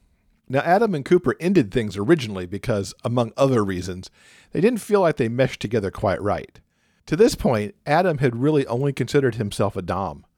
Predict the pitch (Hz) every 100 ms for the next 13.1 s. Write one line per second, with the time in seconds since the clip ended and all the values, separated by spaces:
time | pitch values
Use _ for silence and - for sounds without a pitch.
0 | _ _ _ _ _ - 104 - - -
1 | 139 98 104 - 123 120 - - - -
2 | - - - 110 - 127 113 104 95 98
3 | 90 131 107 - - 95 95 120 101 101
4 | - 104 - 98 95 90 95 90 123 123
5 | 139 151 _ _ _ _ - 107 104 -
6 | 98 - 104 98 - 101 101 92 87 -
7 | - 123 78 62 - _ _ _ _ _
8 | _ _ 131 127 196 226 143 104 101 98
9 | 104 - 131 135 - 143 127 - 131 104
10 | 98 - 117 - 110 127 107 - 98 98
11 | 117 107 87 90 78 107 147 208 190 -
12 | - 202 190 170 131 110 101 101 - 82
13 | -